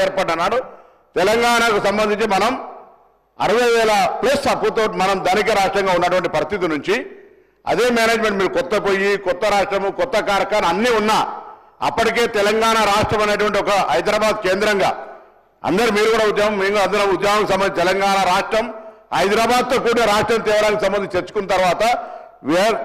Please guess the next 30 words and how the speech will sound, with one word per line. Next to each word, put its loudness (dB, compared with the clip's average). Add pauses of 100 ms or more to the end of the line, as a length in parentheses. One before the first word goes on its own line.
(360)
having 2
a 2 (120)
own 2 (100)
infrastructure, 0 (720)
not 2 (100)
like 2
ఆంధ్ర 2 (140)
అమరావతి 2
లాగా 2
కాదు. 2
మనం 2
అన్ని 0
రకాల 2 (540)
ఇన్‌ఫ్రాస్ట్రక్చర్ 0
తోటి 2
మనం 2
రాష్ట్రం 2
ఏర్పాటు 2
చేసుకున్నాం 0
కదా 2
అధ్యక్ష. -2 (540)
కాబట్టి 2
మనకు 2
సంబంధించిన 0
విషయాల 0
వల్ల 2 (440)
మనకు 2
పొయ్యి, 2 (120)
గంటే, 2 (140)
వంట 0